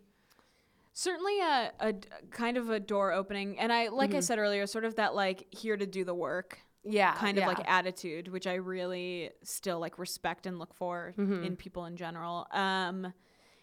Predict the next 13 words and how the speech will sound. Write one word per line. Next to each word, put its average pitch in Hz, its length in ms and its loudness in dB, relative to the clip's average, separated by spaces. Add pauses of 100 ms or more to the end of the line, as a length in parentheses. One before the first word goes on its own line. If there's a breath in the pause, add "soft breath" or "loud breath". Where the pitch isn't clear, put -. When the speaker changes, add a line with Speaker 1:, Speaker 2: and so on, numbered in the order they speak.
(280 soft breath)
Speaker 1:
and 190 840 0 (280)
probably 277 260 4
a - 20 0
sense 214 240 -2
of 185 80 -8
humor. 175 380 -4
I 185 100 0
don't 196 100 0
wanna 202 180 -2
be 185 160 -6
like 165 480 -6 (360 loud breath)
Speaker 2:
But - 160 -4
still. - 180 0